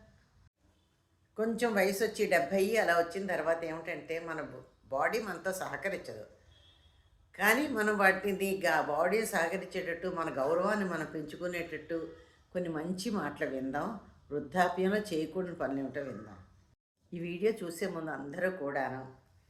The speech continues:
సబ్స్క్రైబ్ చేసుకోకపోతే సబ్స్క్రైబ్ చేయండి. ఎలా ఉందో కామెంట్లో పెట్టండి. లైక్, షేర్, సబ్స్క్రైబ్ మర్చిపోకుండా నాకు సపోర్ట్ చేయండి.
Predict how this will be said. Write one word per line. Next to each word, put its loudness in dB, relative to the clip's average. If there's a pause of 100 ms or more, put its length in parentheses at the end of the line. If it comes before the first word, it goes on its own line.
(400)
సబ్స్క్రైబ్ 2
చేసుకోకపోతే 0
సబ్స్క్రైబ్ 0
చేయండి. 0
ఎలా 4
ఉందో 2
కామెంట్లో -2
పెట్టండి. -8 (340)
లైక్, 2
షేర్, -2
సబ్స్క్రైబ్ -4
మర్చిపోకుండా -6 (120)
నాకు -2
సపోర్ట్ -6
చేయండి. -12